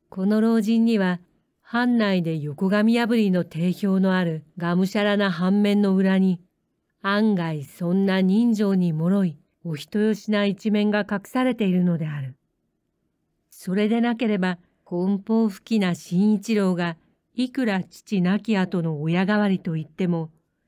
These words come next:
ただ恐れかしこまってお小言を聞くだけでいるはずはなかった。昨日も彼は「はい、はい」と、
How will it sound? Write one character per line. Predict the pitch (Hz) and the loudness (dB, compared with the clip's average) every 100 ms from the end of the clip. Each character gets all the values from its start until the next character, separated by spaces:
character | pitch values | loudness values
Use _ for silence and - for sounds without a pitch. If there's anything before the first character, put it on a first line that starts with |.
| _ _ - | _ _ -8
た | 190 180 | -4 -2
だ | 170 | -2
恐 | 147 156 143 185 | -4 -8 -4 -2
れ | 190 | 0
か | 190 175 | -2 -4
し | - | -4
こ | - 214 | -2 0
ま | 220 | 2
っ | |
て | 208 - 170 | -2 -4 -4
お | 165 | -2
小 | 226 | -2
言 | 226 220 190 | 0 0 -2
を | 170 | -4
聞 | - - | -6 -6
く | 196 | -2
だ | 190 190 | 0 0
け | 247 | 0
で | 220 | 0
い | 190 | 2
る | 175 | 0
は | 165 175 | 0 -2
ず | 160 | -2
は | 180 | 0
な | 175 180 | 0 0
か | 165 | -4
っ | 143 - | -12 -14
た。 | 143 127 _ _ _ _ _ _ _ _ _ _ _ _ _ _ _ _ _ - | -14 -16 _ _ _ _ _ _ _ _ _ _ _ _ _ _ _ _ _ -6
昨 | 226 | 0
日 | 226 262 254 | 2 2 2
も | 208 190 _ _ _ | 0 -2 _ _ _
彼 | - 208 202 | -6 -2 0
は | 175 170 | 0 -2
「は | 143 214 | -2 0
い、 | 226 151 | 0 -2
は | 143 214 | -2 0
い」 | 226 202 | 0 -2
と、 | 180 | -6